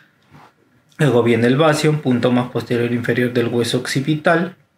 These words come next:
en el margen anterior del foramen occipital. Lo marcamos. Luego viene el cóndilo, punto más superior y posterior de la silueta del cóndilo. Llevamos las líneas que más o menos nos va a indicar para poder colocar el punto.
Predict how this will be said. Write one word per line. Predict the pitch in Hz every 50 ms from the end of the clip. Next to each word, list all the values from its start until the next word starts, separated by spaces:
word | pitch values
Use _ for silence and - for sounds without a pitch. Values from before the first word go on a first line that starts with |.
| _ _ -
en | 143 123
el | 117 110
margen | 113 117 117 113 - - 123
anterior | 117 117 120 - 123 117 123 117 117
del | - 131 120 117
foramen | - 123 117 117 113 117 117 117
occipital. | 117 113 - 147 139 147 151 147 - 175 170 175 180 180 - _ _ _ _ _ _ _ _ _ _ _ _ -
Lo | - -
marcamos. | 156 151 147 151 151 - 160 147 139 147 170 - - - _ _ _ _ _ _ _ _ _ _ _ -
Luego | 131 120 117 113
viene | 110 117 117 113 113 120
el | 127 135 -
cóndilo, | - 202 185 165 160 156 165 160 160 170 170 170
punto | - 139 131 123 135 123
más | 123 127 127
superior | - 135 135 - 139 139 135 135
y | 139
posterior | 139 - 135 135 - 143 139 139 143 147 -
de | - 131
la | 120 120
silueta | - - - - - - - 85
del | - 67 -
cóndilo. | - 107 - 67 71 73 - - _ _ _ _ _ _ _ _ _
Llevamos | - 117 117 110 113 117 113 117 117 127 - - - - _ _ _ _ _ _ _ _ _ -
las | - 127 117 117 110
líneas | 147 147 147 139 139 139 143 143
que | - - 123
más | 120 120 117 -
o | 131
menos | 123 120 120 120 120
nos | 117 113 110
va | 120
a | 117
indicar | 117 120 117 - - 127 127 - - _ _ _ _ _ _ -
para | - 123 117 -
poder | - 120 120 - -
colocar | - 123 117 117 127 127
el | 135 151 156 156
punto. | 190 170 151 151 - 170 156 -